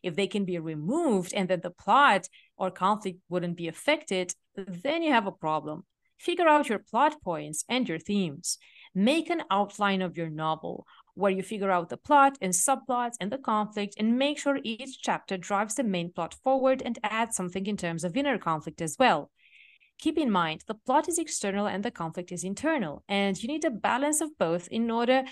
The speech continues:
to make the story engaging and relatable. Without a plot, your story will be boring. Without a conflict, an inner struggle, a display of thoughts and emotions to show why the events impact the characters,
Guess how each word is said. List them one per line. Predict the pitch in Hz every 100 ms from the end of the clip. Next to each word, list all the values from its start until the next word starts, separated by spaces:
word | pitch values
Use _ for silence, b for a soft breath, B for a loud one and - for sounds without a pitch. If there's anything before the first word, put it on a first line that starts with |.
| B -
to | 247
make | 185 190
the | 269
story | 269 - 185 214
engaging | 214 165 151 170 170 175
and | 165
relatable. | 202 277 269 151 - - _ _ -
Without | 175 175 208
a | 285
plot, | 302 294 302 302
your | -
story | - 190 175
will | 170 156
be | 151
boring. | 147 214 269 175 143 - b b
Without | 185 185 190
a | 180
conflict, | - 226 330 311 156 151 - - -
an | 160
inner | 160 160
struggle, | - - 240 226 240
a | -
display | 165 - - 165
of | -
thoughts | - 226 233 233
and | 202
emotions | 180 170 160 170 165
to | 196
show | - 208
why | 190 160 156 208 330
the | 339 269
events | 165 170 170 -
impact | 196 262 233 156 147
the | 175
characters, | 277 311 - 185 165